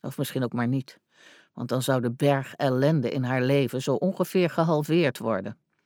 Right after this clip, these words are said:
De andere helft lag zich bovenop haar suf te bonken. Dave pufte als een stoomlocomotief die het einde van de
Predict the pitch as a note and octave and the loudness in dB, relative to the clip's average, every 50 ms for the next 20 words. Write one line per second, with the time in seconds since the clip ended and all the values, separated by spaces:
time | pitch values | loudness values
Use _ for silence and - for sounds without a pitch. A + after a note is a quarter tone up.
0 | _ _ _ - - - - _ _ - - - G#3 A#3 A#3 G#3+ G3+ G3+ G3+ A3 | _ _ _ -20 -20 -20 -20 _ _ -4 0 4 4 6 6 6 8 8 8 8
1 | A#3+ B3+ - - - F3 E3+ - - E3 C#3+ C3+ C3+ A#2+ D#3 F#3+ A3 G3+ - - | 6 4 2 0 0 2 2 2 2 -2 -2 0 2 4 6 6 6 4 2 -2
2 | - - D#3+ - - E3+ E3 E3+ E3+ - _ _ - - - - - E3+ - - | -2 -4 -4 -4 -2 -2 -2 -2 -4 -6 _ _ -12 -8 -4 2 2 2 0 0
3 | - - _ _ - - C3+ A#2 A2 A2+ B2 B2 A2+ G2+ - - - - _ _ | -12 -20 _ _ -2 -2 0 0 0 0 0 0 0 -2 -6 -10 -16 -16 _ _
4 | _ _ _ - - - - - _ - - D#3+ E3 F3 F3+ F3 - - _ _ | _ _ _ -20 -20 -20 -20 -20 _ 0 4 6 6 6 6 2 -2 -14 _ _
5 | - F#3 E3 - - - G#2+ A#2 - C#3+ B2+ - - - D#3+ D3 C#3+ C3+ C3 B2 | 2 2 2 2 -2 -4 -4 -4 -2 -4 -4 -4 -2 0 2 2 2 4 4 2
6 | A2+ - A#2+ B2 A#2+ B2 - - D3+ E3+ - - _ _ _ - - - _ - | 2 2 0 -2 -2 -2 -2 -4 -6 -6 -6 -10 _ _ _ -20 -20 -16 _ 0
7 | E3 D#3+ D3+ - - F3+ F#3+ F3+ C#3+ C3 B2+ - C#3+ D3 C3+ B2 | 2 2 2 2 2 2 2 2 2 0 0 0 0 2 0 -2